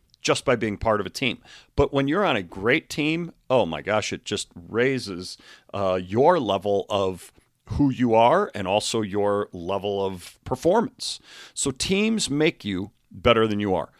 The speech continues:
Multiply your value. Um, I've noticed in a variety of the books of Maxwell's that I've read that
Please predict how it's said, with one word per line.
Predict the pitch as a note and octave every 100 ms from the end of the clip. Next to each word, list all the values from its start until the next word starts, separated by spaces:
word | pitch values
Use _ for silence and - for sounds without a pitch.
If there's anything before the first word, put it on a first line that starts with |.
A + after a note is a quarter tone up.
| _
Multiply | - A#2+ D#3 A#3+ C4+ - - A#2+ A2 G#2+ G#2+ -
your | G#2+ A2 A2+
value. | F#2 A2+ A2+ F2 - _ - - - _ _
Um, | A#2 A2+ G#2+ A2 -
I've | A2+ A2+
noticed | C#3 E3+ F3 -
in | C#3 B2
a | A2
variety | G#2+ G#2+ A#2 C#3
of | C#3
the | A2+
books | A#2+ B2 -
of | A2+ F#2
Maxwell's | G#2+ A#2 - A#2 A2 G2+
that | G#2
I've | G#2+ F#2+
read | A2 G2 F2 - _ -
that | G#2+ G#2